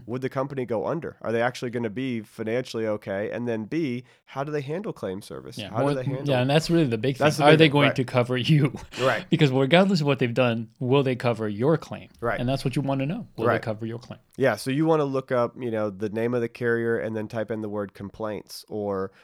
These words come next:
Speaker 1: um, claims handling process and find out, do, are these people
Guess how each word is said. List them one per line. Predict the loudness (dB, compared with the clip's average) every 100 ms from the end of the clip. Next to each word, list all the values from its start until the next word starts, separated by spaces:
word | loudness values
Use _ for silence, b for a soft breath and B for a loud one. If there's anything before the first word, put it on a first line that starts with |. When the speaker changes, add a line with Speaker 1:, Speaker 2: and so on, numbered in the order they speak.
| b
Speaker 1:
um, | -6 -4 -4 -8 -10
claims | -6 -4 -4 -8
handling | -10 -8 -8 -6 -8 -10
process | -8 -6 -6 -10 -12 -12 -16 -18 b b -10
and | -8 -4
find | -4 -2 -2
out, | -2 -4
do, | -4
are | -2 -2
these | -6 -10
people | -10 -6 -4 -6